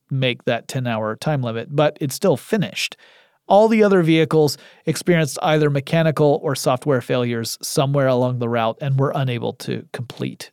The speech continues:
the full course. The winning team of the two thousand five Challenge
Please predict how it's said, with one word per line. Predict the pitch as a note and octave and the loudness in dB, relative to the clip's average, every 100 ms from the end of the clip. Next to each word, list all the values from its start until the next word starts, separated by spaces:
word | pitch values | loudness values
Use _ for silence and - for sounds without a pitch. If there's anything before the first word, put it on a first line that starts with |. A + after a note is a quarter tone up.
| _ - | _ -10
the | A#2 B2 - _ | -10 -10 -14 _
full | _ - A#2+ | _ -4 -4
course. | - A#2 - - - - - _ _ - | -4 -8 -6 -10 -10 -16 -20 _ _ -2
The | D#3 | 2
winning | E3 C4 C4+ G#3+ | 2 2 0 -2
team | E3+ D#3 D3 D3 - | 0 0 0 -2 -2
of | C#3+ | -2
the | C#3 C#3 | -2 -2
two | - F#3+ | -2 2
thousand | E3 D3+ C#3 | 2 0 -2
five | E3 D#3+ C#3 | 2 2 2
Challenge | C3 A2+ A2 A#2 | -4 -4 -6 -8